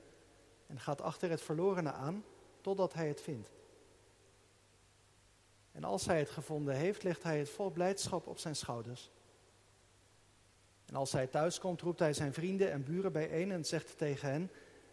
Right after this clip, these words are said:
'Wees blij met mij, want ik heb mijn schaap gevonden dat verloren was.' Ik zeg u dat er evenzo blijdschap zal zijn in de hemel over één zondaar die zich bekeert, meer dan over negenennegentig rechtvaardigen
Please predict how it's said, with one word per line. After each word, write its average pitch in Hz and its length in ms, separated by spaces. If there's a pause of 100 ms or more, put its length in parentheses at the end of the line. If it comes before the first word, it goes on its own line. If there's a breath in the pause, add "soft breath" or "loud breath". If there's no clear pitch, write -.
(120)
'Wees 165 260
blij 190 240
met 175 200
mij, 147 280
want 170 160
ik 180 80
heb 190 100
mijn 175 180
schaap 202 340
gevonden 160 560
dat 143 180
verloren 180 420
was.' 104 340 (2250)
Ik 156 140
zeg 143 220
u 190 100
dat 165 200
er 143 120
evenzo 156 560
blijdschap 175 580
zal 156 200
zijn 151 240
in 147 100
de 147 80
hemel 151 460
over 143 300
één 160 280
zondaar 156 440
die 147 100
zich 139 240
bekeert, 139 480 (1120)
meer 151 260
dan 143 180
over 139 280
negenennegentig 143 840
rechtvaardigen 156 800